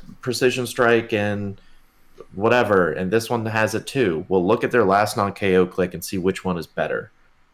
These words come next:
'cause that is what's gonna pop out, and that's the character you're gonna have. So with Moon Knight, for example, Moon Knight zero one, uh, zero thirteen from Spider-Man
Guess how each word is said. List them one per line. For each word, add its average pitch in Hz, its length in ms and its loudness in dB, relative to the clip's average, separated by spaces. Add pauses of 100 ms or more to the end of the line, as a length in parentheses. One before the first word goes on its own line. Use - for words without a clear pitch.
(240)
'cause 85 300 -6
that 110 220 2
is 110 140 -2
what's - 360 -2 (100)
gonna 95 160 -4
pop 95 320 0
out, 92 440 0
and 87 200 -8
that's 90 220 -2
the 98 100 -2
character 101 340 -2
you're 92 120 0
gonna 87 200 -4
have. 82 420 -4 (520)
So 95 320 2
with 92 320 -2
Moon 175 180 4
Knight, 110 180 4
for 104 140 2
example, 98 640 0 (300)
Moon 107 240 -2
Knight 110 340 2
zero 104 300 4
one, 98 300 0 (180)
uh, 92 300 2 (140)
zero 104 220 2
thirteen 98 440 -2
from 90 400 -2 (260)
Spider-Man 92 720 0